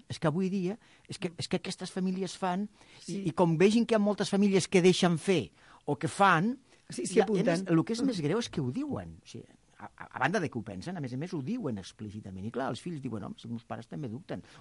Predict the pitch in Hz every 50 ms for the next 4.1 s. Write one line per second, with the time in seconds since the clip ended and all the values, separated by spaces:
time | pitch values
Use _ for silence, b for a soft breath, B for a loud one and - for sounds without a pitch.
0 | B B - - 120 151 196 208 - - 139 131 - 110 - 117 156 190 165 -
1 | _ B B B B B - - 107 - - 120 139 151 - - - 147 147 165
2 | 170 190 180 185 220 240 B B B B B B - 104 95 - - 98 117 170
3 | 175 123 87 90 92 92 87 78 - 196 170 185 196 214 - 143 123 - 147 131
4 | 117 -